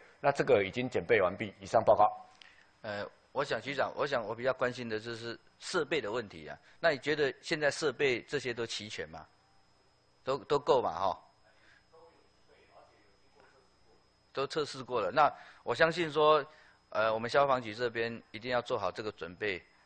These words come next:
Speaker 2: 以便那个台风来的时候的因应啊，哈。那我再继续，就是说，想再请教你，就是说，夏天也快到了啦，哈。那夏天除了台风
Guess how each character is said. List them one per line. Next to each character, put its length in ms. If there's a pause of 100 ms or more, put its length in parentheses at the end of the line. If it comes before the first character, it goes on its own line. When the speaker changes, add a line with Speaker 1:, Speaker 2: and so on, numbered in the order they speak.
(120)
Speaker 2:
以 160
便 420
那 140
个 160
台 200
风 320 (140)
来 160
的 100
时 220
候 80
的 140
因 160
应 200
啊， 60
哈。 240 (360)
那 160
我 60
再 120
继 140
续， 180
就 160
是 160
说， 260
想 220
再 120
请 200
教 160
你， 100
就 140
是 60
说， 300 (760)
夏 240
天 160
也 80
快 180
到 200
了 120
啦， 160
哈。 300
那 320 (640)
夏 220
天 260 (640)
除 180
了 140
台 240
风 260